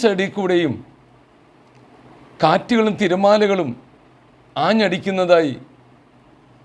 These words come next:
തോന്നിക്കും. എങ്കിലും വിശ്വാസത്തിൽ നിന്ന് പിന്മാറാതെ ലക്ഷ്യസ്ഥാനത്തെത്തുവാൻ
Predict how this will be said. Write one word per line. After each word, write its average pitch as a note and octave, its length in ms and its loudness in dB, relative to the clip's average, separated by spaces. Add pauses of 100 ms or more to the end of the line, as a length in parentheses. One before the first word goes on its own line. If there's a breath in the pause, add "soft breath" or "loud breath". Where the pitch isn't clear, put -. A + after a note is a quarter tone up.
(420)
തോന്നിക്കും. F3+ 480 0 (2250)
എങ്കിലും F#3+ 340 2
വിശ്വാസത്തിൽ A3+ 600 0
നിന്ന് G#3 220 -2
പിന്മാറാതെ E3+ 600 2 (1800)
ലക്ഷ്യസ്ഥാനത്തെത്തുവാൻ F3+ 1160 0